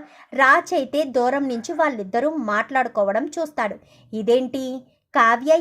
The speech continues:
యామిని మాట్లాడుకుంటున్నారు, అసలు యామినికి నేను ఇక్కడే ఉన్నానన్న విషయం ఎలా తెలుసు, ఇక్కడికి యామిని రావడం ఏంటి అంటూ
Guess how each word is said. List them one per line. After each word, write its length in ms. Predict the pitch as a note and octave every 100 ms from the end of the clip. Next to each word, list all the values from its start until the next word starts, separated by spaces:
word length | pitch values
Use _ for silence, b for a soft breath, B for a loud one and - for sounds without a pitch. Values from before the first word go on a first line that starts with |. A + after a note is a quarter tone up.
| D#4
యామిని 340 | D4+ D4+ D#4+
మాట్లాడుకుంటున్నారు, 1000 | D4 B3+ B3+ C#4 C#4 C#4+ C4+ C#4 C4+ C#4 -
అసలు 280 | D4 F4 D4+
యామినికి 640 | G#3 G#3 G#3+ C4 D4+ D4+
నేను 240 | D#4 D4+
ఇక్కడే 460 | B3+ G3+ - B3+ D#4
ఉన్నానన్న 500 | D4+ D4 D4+ D4+ D4
విషయం 500 | D4 D4 - D#4 C#4
ఎలా 240 | G#3 A3+
తెలుసు, 500 | B3 B3+ B3+ - C4+ C4 b b b
ఇక్కడికి 460 | B3 - E4 F4 E4
యామిని 440 | D#4 C#4 C#4+ D4+ C4
రావడం 440 | A3 G#3 A#3+ C4 C4
ఏంటి 280 | B3 B3+ B3 B3 B B -
అంటూ 380 | F4 E4 G4+